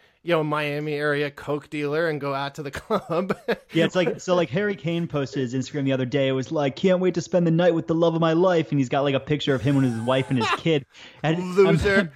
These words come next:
Speaker 2: Ben, Benzema's like, "Which fur coat should I wear tonight?"
Speaker 1: <laughs> Yeah, "Which, uh, fifty thousand dollar watch should I take to the club where I'm gonna hang
Speaker 2: So
Speaker 1: out with my incredibly shady friends?"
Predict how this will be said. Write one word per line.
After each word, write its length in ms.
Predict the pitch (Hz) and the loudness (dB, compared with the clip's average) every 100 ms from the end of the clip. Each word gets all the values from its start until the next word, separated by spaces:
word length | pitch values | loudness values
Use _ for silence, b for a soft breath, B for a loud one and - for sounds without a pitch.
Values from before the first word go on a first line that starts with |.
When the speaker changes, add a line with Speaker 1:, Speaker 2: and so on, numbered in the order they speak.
| 135 | -2
Speaker 2:
Ben, 220 | 180 196 | 0 0
Benzema's 580 | 160 143 175 180 175 147 | -2 0 2 2 -2 0
like, 260 | 147 131 - B | 0 0 -4 B
"Which 280 | B 139 160 | B -4 -4
fur 260 | - 151 143 | -8 -6 -6
coat 280 | - 143 143 | -2 -4 -4
should 120 | 120 | -8
I 60 | |
wear 180 | 117 117 | -6 -6
tonight?" 320 | 113 113 113 - | -2 -2 -2 -4
Speaker 1:
<laughs> 40 | |
Yeah, 440 | 214 208 160 - 254 - - - - - - 392 - 349 - 240 151 | -2 -2 -2 -2 -2 -2 -20 -14 -6 -4 -2 -4 -2 -6 -6 -18 -2
"Which, 280 | 190 233 | 0 0
uh, 300 | 220 185 180 | -4 0 0
fifty 340 | 170 190 190 190 | 0 -6 -8 -6
thousand 380 | 175 170 156 160 | -2 -2 -4 -4
dollar 320 | 151 156 147 | -2 -2 -4
watch 380 | 127 143 151 - | -4 -6 -6 -8
should 180 | 170 | -8
I 100 | 147 | -8
take 320 | 147 147 151 143 | -8 -10 -12 -10
to 80 | 147 | -12
the 120 | 135 | -12
club 460 | - 156 151 139 - b | -12 -6 -4 -6 -12 b
where 100 | 147 | -10
I'm 60 | 147 | -6
gonna 120 | 147 | -6
hang 280 | 139 165 160 | -8 -6 0
Speaker 2:
So 80 | 202 | 0
Speaker 1:
out 60 | |
with 100 | 156 | 0
my 140 | 139 147 | -4 -8
incredibly 720 | 143 - - 180 175 165 156 | -8 -12 -4 -2 0 -2 -6
shady 440 | 143 - 165 151 143 | -10 -10 -8 -6 -8
friends?" 680 | - 160 180 147 156 - | -8 -8 -8 -8 -14 -18